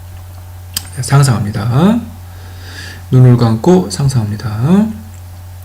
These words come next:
개가 어린이를 물었습니다. 어린이가 주전자를 낚아챕니다. 주전자를 놀부가 훔쳤습니다. 놀부는 마을에 숨었습니다.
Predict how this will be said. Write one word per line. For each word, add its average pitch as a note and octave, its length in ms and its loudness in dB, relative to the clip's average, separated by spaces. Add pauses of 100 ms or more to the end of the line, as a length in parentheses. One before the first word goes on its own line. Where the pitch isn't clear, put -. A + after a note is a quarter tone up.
(680)
개가 C3+ 720 4 (300)
어린이를 B2+ 520 8
물었습니다. A2+ 560 0 (1120)
어린이가 B2+ 760 6 (100)
주전자를 B2+ 540 6
낚아챕니다. A#2+ 680 -2 (1200)
주전자를 B2+ 920 6
놀부가 B2 420 4
훔쳤습니다. A#2 680 2 (1040)
놀부는 B2+ 760 6 (580)
마을에 A2+ 380 4
숨었습니다. A2 680 0